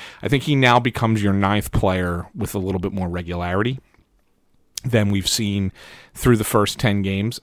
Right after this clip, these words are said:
A-, and I love the fact that Gabe hasn't touched the lineup other than Andrew Knapp got his two starts and Kingery got one. And, uh, everything else has been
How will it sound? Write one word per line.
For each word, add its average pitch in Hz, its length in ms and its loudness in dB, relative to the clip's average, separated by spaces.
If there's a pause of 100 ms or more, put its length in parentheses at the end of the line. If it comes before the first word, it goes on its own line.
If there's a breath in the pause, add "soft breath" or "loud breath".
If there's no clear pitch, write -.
(140)
A-, 113 200 -2
and 113 100 0
I 104 100 4
love 107 280 2
the 127 60 -2
fact 113 320 2
that 101 140 -10
Gabe 104 260 0
hasn't 104 320 0
touched - 240 0
the 101 80 -4
lineup 101 340 0
other 104 220 2
than 101 440 0 (640 soft breath)
Andrew 107 320 0
Knapp 101 420 0
got 101 180 2
his 98 220 -2
two 113 240 0
starts 101 640 2
and 92 580 -2
Kingery 98 320 -2
got 90 160 -2
one. 85 380 -4 (120)
And, 104 200 -2
uh, 92 80 -6 (100)
everything 113 340 0
else 104 320 2 (120)
has 98 180 -4
been 95 460 -2